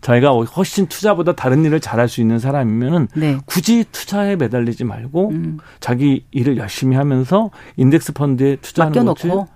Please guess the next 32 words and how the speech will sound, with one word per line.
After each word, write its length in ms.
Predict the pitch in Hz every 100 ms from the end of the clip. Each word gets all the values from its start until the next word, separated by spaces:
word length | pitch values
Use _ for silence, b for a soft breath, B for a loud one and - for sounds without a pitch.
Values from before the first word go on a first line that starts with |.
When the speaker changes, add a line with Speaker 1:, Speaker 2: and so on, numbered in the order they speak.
| _
Speaker 1:
하는 160 | - 175
것이 180 | 175 170
훨씬 300 | 214 - 185
더 80 | 175
현명하다라고 840 | 190 190 143 123 120 - 139 151
얘기를 180 | 110 113
하고 140 | 127
있고요. 400 | 113 - 151 147 - B B
실제로 560 | - 226 208 208 190 -
아까 260 | 147 - 160
말씀드렸던 560 | 151 135 143 139 143 127
데일리 360 | 143 170 175
저널이라는 760 | 143 123 139 135 123 123 156 165 b b _ - 135
엘에이에 520 | 127 156 170 165 160
기반한 400 | - 123 135 131
법률 300 | 117 139 151
신문사예요. 520 | 160 165 143 113 98
거의 200 | 123 147
대주주입니다. 540 | 123 139 147 135 110
뭔가 320 | 107 107 107 107
개인 240 | 113 120
회사인데. 380 | 113 104 101 143
Speaker 2:
네. 380 | 165 165 143 131 131
Speaker 1:
대주주, 540 | 120 135 139 101 120
개인 160 | - 131
회사 140 | 165 190
하지만 320 | 165 165 156
딴 160 | 202 202
사람들 220 | 202 170
주주는 220 | - 139
있죠. 100 | 127
버핏이 260 | 127 117